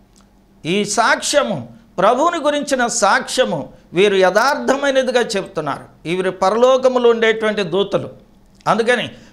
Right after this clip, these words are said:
పరలోకములో ఉండేటువంటి దూతలు ఆ నిజము చెప్తారు కానీ అబద్ధము చెప్పరు. అందుకని ప్రభు అయిన యేసుక్రీస్తు వారు ఆయన మృతిని జయించినటువంటి వాడు, మరణాన్ని జయించినటువంటి వాడు.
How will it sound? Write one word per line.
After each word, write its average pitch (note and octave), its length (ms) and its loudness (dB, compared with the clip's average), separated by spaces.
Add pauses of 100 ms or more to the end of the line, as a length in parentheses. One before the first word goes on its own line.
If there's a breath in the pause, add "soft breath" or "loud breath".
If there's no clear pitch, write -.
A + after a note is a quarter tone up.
(140)
పరలోకములో D4 760 4
ఉండేటువంటి B3+ 580 2
దూతలు G#3 680 -2 (260)
ఆ D#3+ 380 0 (260)
నిజము G#3+ 420 0
చెప్తారు C4+ 500 2
కానీ G#3+ 260 2
అబద్ధము F#3 440 0
చెప్పరు. - 480 -6 (240)
అందుకని G3+ 540 -4 (220 loud breath)
ప్రభు G3+ 260 2
అయిన C#4+ 200 4
యేసుక్రీస్తు A3 840 -2
వారు D#3+ 360 0 (220 loud breath)
ఆయన F3 640 2 (200)
మృతిని A#3 480 0
జయించినటువంటి E3+ 1040 -2
వాడు, C3 540 -4
మరణాన్ని C4 560 2
జయించినటువంటి F#3 1000 0
వాడు. C3+ 300 2